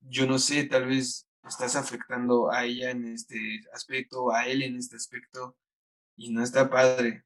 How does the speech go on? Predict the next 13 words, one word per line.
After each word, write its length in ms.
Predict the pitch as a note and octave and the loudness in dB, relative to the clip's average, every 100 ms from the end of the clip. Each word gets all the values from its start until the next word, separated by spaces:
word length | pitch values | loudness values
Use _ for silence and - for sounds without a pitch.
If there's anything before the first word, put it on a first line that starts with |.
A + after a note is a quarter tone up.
| - | -12
Tendrías 360 | A#2 A2+ A#2 | -8 -4 -4
que 380 | - C3+ B2 A2 - _ _ _ _ | -4 -2 0 -2 -8 _ _ _ _
como 560 | - C3 C#3 B2+ - _ _ _ _ _ - - - _ | -10 0 4 4 2 _ _ _ _ _ -16 -16 -18 _
trabajar 420 | C#3+ C#3+ D3+ E3 E3 | 4 6 8 8 10
más 220 | E3+ F3+ | 8 6
ese, 320 | E3+ F3+ D3 | 4 4 2
esa 220 | D#3 E3 | 0 0
cosa, 400 | D3 D3 F3+ A3+ _ _ _ _ _ _ _ _ _ _ _ _ _ _ _ - | 0 -4 -4 -4 _ _ _ _ _ _ _ _ _ _ _ _ _ _ _ 0
pero 240 | C#3 C3 | 4 6
sin 180 | C3 C3+ | 6 2
decirle 540 | B2 B2+ C3 B2 C3+ | 2 0 0 -2 -4
como 300 | C3 C#3+ C3 | -4 -6 -6
tal 500 | - A#2 A#2 A#2 A#2 | -4 -2 0 -2 -6